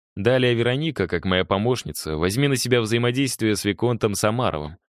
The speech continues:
Скорее всего, я вернусь ещё до завершения строительных работ, но держать под контролем этот вопрос очень важно. «Хорошо», покладисто согласилась девушка. «Также на тебе обработка входящих заявок на смену гражданства, отбраковка неблагонадёжных,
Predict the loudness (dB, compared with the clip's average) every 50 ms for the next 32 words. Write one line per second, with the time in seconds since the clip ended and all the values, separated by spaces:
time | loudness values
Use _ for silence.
0 | _ _ _ _ _ _ _ -6 -2 0 2 2 2 2 0 -2 0 2 2 2
1 | 2 0 -2 -2 -2 -2 -2 -4 -2 -2 0 0 0 0 0 0 -2 -2 -2 -2
2 | -4 -4 -4 -4 -6 -6 -4 -2 0 0 0 -2 -4 -6 -6 -4 -2 -2 -2 -2
3 | -2 -4 -4 -2 -2 -2 0 2 2 0 2 2 0 0 0 0 -2 -4 -2 2
4 | 0 0 0 0 0 0 0 2 0 -2 -2 -2 -4 0 0 -2 0 0 -2 -2
5 | 0 -2 -2 -2 0 -2 0 0 0 0 0 -2 -6 -14 -16 -18 _ _ _ _
6 | _ _ _ _ _ _ _ _ _ -2 0 0 -2 0 -2 -2 -2 -4 -8 _
7 | _ _ _ -4 -2 0 2 0 2 0 -2 -6 -8 -6 -6 -4 -4 -2 0 0
8 | 0 0 -2 -4 -4 -4 -4 -2 -2 -4 -4 -4 -10 -14 -14 -16 -18 -18 _ _
9 | _ _ _ _ _ _ 0 0 0 0 -2 -2 -2 -2 -2 -2 -2 0 2 2
10 | 2 4 2 0 2 0 -2 -2 -2 -4 -2 0 0 0 2 2 0 0 0 -2
11 | 0 2 2 2 2 2 2 0 -2 0 0 -2 -2 0 0 0 0 0 2 2
12 | 2 0 0 0 0 0 0 0 -4 -8 -12 -12 -14 -14 _ _ _ _ _ -2
13 | -2 0 2 2 2 2 2 0 0 0 0 -2 -2 0 0 0 2 2 2 2
14 | 2 2 0 0 2 2 0 0 0 -4 -8 -12 -14 -18